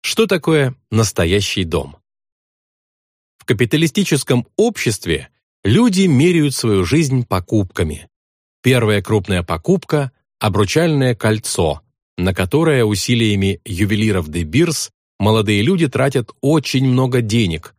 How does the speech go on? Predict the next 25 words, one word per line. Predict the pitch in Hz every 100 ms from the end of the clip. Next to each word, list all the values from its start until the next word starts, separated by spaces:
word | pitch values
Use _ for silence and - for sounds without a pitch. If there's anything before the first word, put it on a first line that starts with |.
| _ _ -
поскольку | 87 - 127 104 107 -
оно | 104 87 95
считается | - - 139 175 175 160 - 156 147 -
средством | - - 104 82 107 - - 98 98
накопления. | 92 92 87 85 80 78 76 - _ _ _ _ _
И | 131
вообще | 143 175 - 190 139
такая | - 101 117 107
покупка | 113 - 185 - 120
отвечает | 101 117 - 131 113
странным | - 139 143 120 110
представлениям | 104 117 - 113 127 123 110 101
о | 95
том, | 185 190 165 _ _
что | - - 135
мы | 143
включаем | - 127 - 127 120
в |
собственность | - 160 160 - 131 123 95 -
предмет, | 107 92 139 196 151 -
демонстрирующий | - 98 120 120 104 - 147 147 131 110 - 110
зрелость | 87 101 156 147 120 -
и | -
финансовую | 101 107 110 101 110 104 107
успешность. | 98 - 80 - 82 -